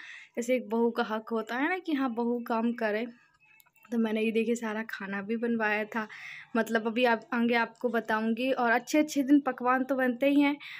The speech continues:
और मैंने ये वाली साड़ी पहनी थी रेड कलर की और उसका ये ब्लाउज था। और आगे आपको मेरे ससुर जी भी दिखाई देंगे, तो आप मेरी वीडियो में कंटिन्यू बने रहिएगा। और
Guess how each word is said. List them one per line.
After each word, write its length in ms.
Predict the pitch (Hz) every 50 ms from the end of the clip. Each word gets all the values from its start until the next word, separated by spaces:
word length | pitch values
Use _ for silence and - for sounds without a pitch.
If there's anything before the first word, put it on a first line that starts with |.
| - - 240
और 80 | 240
मैंने 200 | 240 240 240 247
ये 160 | 240 233 240
वाली 240 | 240 240 233 240 240
साड़ी 260 | 233 247 226 220 233 220
पहनी 320 | 226 226 220 220 226 233 226
थी 180 | - 254 277 269 285 - - - - - - - - - - - _ _ _ _ _ _ _ _ _
रेड 280 | - 214 208 208 208 -
कलर 260 | - 226 226 214 208
की 140 | 208 - 240
और 60 | 226 220
उसका 260 | 214 214 - - 214
ये 100 | 208 208
ब्लाउज 380 | 196 196 202 190 190 220 226 214
था। 220 | - - 240 233 247 - - - - - - - - - 220
और 200 | 214 208 208 202 -
आगे 220 | 240 240 247 254 277
आपको 280 | 269 262 262 - - 269
मेरे 200 | 262 254 247 233
ससुर 280 | 240 247 - - 262 247
जी 160 | 226 254 254
भी 100 | 247 269
दिखाई 360 | 262 254 214 - 240 240 254 254
देंगे, 240 | 254 247 247 254
तो 120 | 247 - 247
आप 200 | 233 247 247 254
मेरी 200 | 262 269 269 269
वीडियो 300 | 233 262 254 220 254 254
में 120 | 254 262 254
कंटिन्यू 460 | - 233 233 214 - 247 247 247 247
बने 320 | 226 208 220 220 233 240 233
रहिएगा। 520 | 247 240 226 226 240 240 240 254 262 294 294 - _ _ - - - - - - - - - _ _ _ 214
और 300 | 214 220 220 220 220